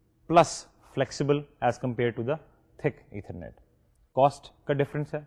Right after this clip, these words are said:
اس کیس میں ہمیں ٹرانسیورز بھی یوز نہیں کرنے پڑتے، and then we don't need an extra A U I cable to run from the nic all the way to the transceivers. ڈائریکٹلی آپ ایک لین کو کنفیگر کر سکتے ہیں.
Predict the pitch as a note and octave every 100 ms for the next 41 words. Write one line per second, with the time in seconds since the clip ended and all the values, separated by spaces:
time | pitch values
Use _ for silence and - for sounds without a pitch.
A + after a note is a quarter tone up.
0 | _ _ _ _ _ B2+ B2 C3 B2 -
1 | B2+ C3 A#2 A#2 A2+ A2 - A#2+ C#3+ C3+
2 | D3 C#3 C#3 C#3+ C#3 C3+ C3+ C3+ B2+ C#3
3 | _ _ _ _ - A#2+ D3 E3+ D#3+ -
4 | _ B2+ C3 C#3+ D#3 C#3+ C#3 D3 C#3+ -
5 | _ - B2+ B2+ - D#3 - - D#3+ C#3+
6 | A2+ - B2+ B2+ B2+ B2 - A#2 A2+ A#2+
7 | - _ _ _ B2 A#2+ B2 B2+ - A#2
8 | A2+ A2 G#2+ D#3 - - _ _ _ G#2
9 | A#2 B2 A#2+ A2+ A2+ A#2 A#2 _ - _
10 | _ A#2 A2 B2+ F3 _ - A2+ G2 G2
11 | C2 - - - A2+ A2 D3 D3+ C#3+ B2+
12 | - G#2 A2 A#2+ G#2+ G#2+ G#2+ G#2+ D3 -
13 | A2 G2 G2+ F2 D#2 - F#2+ -